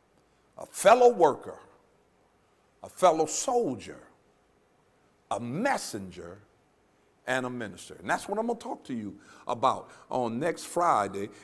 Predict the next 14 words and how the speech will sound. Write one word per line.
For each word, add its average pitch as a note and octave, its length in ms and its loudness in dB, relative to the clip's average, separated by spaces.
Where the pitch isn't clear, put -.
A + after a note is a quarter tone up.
is A2+ 420 0
a, G#2+ 220 0
a G#2 140 -2
person G3+ 600 0
who F3+ 180 2
was C#3+ 340 4
a B2 140 2
brother, A#3+ 680 4
a - 80 -14
fellow A#3+ 420 4
worker, C3+ 520 2
a - 60 -16
fellow G#3 420 0
soldier, G2+ 680 -4